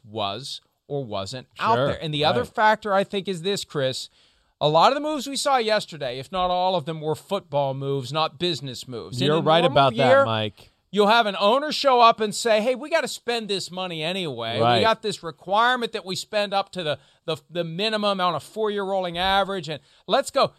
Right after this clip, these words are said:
Speaker 1: "Hey, they won the Super Bowl. That guy, yeah, I saw him. I saw him playing in the Super Bowl. Go get him. I want him." And it becomes a business move, not a football move. And if it was a business move year,
Speaker 2: Yeah.
Speaker 1: someone would have paid Shaq Barrett more than twenty million a year.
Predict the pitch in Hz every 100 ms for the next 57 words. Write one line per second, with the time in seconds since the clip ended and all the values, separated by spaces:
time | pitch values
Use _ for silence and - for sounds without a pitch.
0 | - 247 214 233 269 262 - 269 247 220
1 | 262 233 226 240 269 269 269 254 262 226
2 | 240 - 233 226 226 226 _ _ - 269
3 | - 247 220 202 220 254 240 _ _ _
4 | _ - 226 220 208 196 - 220 190 160
5 | 202 226 254 - 277 269 302 247 302 247
6 | 107 _ _ - 262 269 269 233 262 262
7 | 123 71 _ _ - 185 214 220 208 185
8 | - 240 214 196 - 170 165 151 - _
9 | _ 175 180 156 196 - 156 135 131 117
10 | 104 - _ _ - 170 170 170 190 175
11 | 190 151 143 - 254 247 294 - 262 269
12 | 185 214 254 277 277 _ 101 98 117 113
13 | 220 214 220 202 226 220 185 175 143 -
14 | 165 147 - 160 143 143 147 139 131 160
15 | 151 135 131 127 123 120 120 104